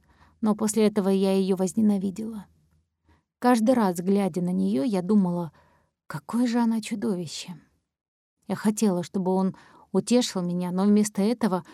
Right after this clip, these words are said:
он давал утешение Деве или она ему. И это звучит странно, но именно так я чувствовала.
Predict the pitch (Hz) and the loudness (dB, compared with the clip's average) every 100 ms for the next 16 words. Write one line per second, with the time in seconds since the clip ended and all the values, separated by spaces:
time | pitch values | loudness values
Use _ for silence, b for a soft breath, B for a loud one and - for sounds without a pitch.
0 | B B 214 226 214 214 226 214 214 - | B B 4 6 6 6 4 2 0 0
1 | 233 214 208 170 208 247 214 - 220 185 | 4 6 4 2 2 2 2 0 0 2
2 | 175 170 175 233 220 208 202 190 _ _ | 0 0 2 4 4 4 2 -2 _ _
3 | _ _ _ _ _ - 220 208 220 208 | _ _ _ _ _ -2 0 2 0 0
4 | 220 226 214 - 254 247 214 175 160 B | -2 -4 -6 -4 0 4 4 2 -4 B
5 | B B 214 220 214 220 226 214 247 185 | B B 8 10 10 8 4 2 2 2
6 | - 190 - 220 - - 196 175 165 | -2 -6 -4 -8 -8 -10 -8 -8 -10